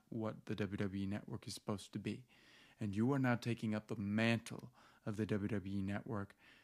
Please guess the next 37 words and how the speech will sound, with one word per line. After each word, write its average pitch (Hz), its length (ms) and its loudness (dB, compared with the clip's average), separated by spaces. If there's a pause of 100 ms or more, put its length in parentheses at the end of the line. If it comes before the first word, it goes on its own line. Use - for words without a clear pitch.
(260)
and 104 260 0 (300)
this 123 320 0
is 120 180 -4
what 110 300 -2 (580)
we 107 160 0
expect. - 720 -4 (1000)
And 110 520 2 (1120)
that's 131 180 0
how 127 120 2
we 120 100 6
gotta 113 160 2
do 127 240 -2
it. - 720 -20 (1600)
So 123 120 4
that's 139 200 8
what 147 120 6
I've 123 80 4
gotta 120 180 4
say, 117 300 4
and 117 100 4
next 123 260 2
week 135 160 2
I'm 117 140 2
gonna 123 160 6
talk 123 240 4
about 120 220 4
it 117 80 4
again, 123 360 4
because 101 320 0
I'm 110 160 4
just 120 140 -2
gonna 107 160 2
keep 107 220 -2
talking 113 380 4
about 98 200 0
it 95 140 -6
till 98 240 -2